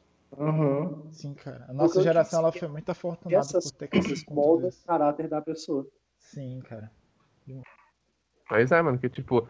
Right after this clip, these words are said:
Speaker 4: se tu, hoje em dia, se tiver um desenho, um filme, retratando esses assuntos, o filme, se não é cancelado,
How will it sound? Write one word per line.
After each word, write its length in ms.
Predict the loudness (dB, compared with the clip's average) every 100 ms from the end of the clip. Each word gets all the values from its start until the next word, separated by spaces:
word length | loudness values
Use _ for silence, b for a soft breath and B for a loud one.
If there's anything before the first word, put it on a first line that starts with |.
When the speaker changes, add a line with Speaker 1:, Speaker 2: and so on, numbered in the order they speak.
| B
Speaker 4:
se 160 | -12 -4
tu, 100 | 4
hoje 300 | 6 6 2
em 80 | 0
dia, 140 | 0
se 120 | -4 -6
tiver 280 | -6 0 0
um 140 | 0
desenho, 580 | -2 -2 0 0 0 -2
um 40 | -8 -10
filme, 340 | -6 -4 -4 -8 b b b
retratando 580 | -2 0 2 2 0 -6
esses 280 | -6 -8 -4
assuntos, 640 | -4 -4 -6 -4 -6 -14 _ b b
o 120 | -6 -6
filme, 560 | -2 0 2 0 -4 -10
se 200 | -12 -2
não 140 | 2 2
é 60 |
cancelado, 920 | 2 -4 -2 4 4 6 4 0 -6